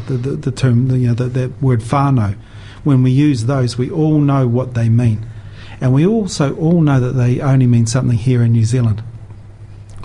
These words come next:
So I think we can look at the aspirational and aim towards that and think that's where we want to be heading. But I think also we need to, to reflect on the achievable.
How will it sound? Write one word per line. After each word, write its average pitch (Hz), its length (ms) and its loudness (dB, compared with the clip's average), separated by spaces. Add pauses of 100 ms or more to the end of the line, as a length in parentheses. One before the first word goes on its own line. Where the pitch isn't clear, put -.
(240)
So - 140 0
I 131 40 2
think 185 180 2
we 175 80 2
can 147 140 2
look 147 140 0
at 131 80 -4
the 127 100 2
aspirational 127 840 0 (380)
and 113 340 4
aim 131 240 2
towards 127 440 0
that 113 180 0
and 117 120 -2
think 120 240 -4
that's - 280 -4
where 127 120 2
we 117 160 2
want 113 240 2
to - 60 -12
be 117 140 -2
heading. 117 360 0 (520)
But 123 120 0
I 123 40 2
think - 380 -4
also 151 440 0
we 113 120 2
need 127 180 2
to, 120 180 0
to 120 260 -2
reflect 113 480 0
on 117 120 2
the 117 120 2
achievable. 117 720 0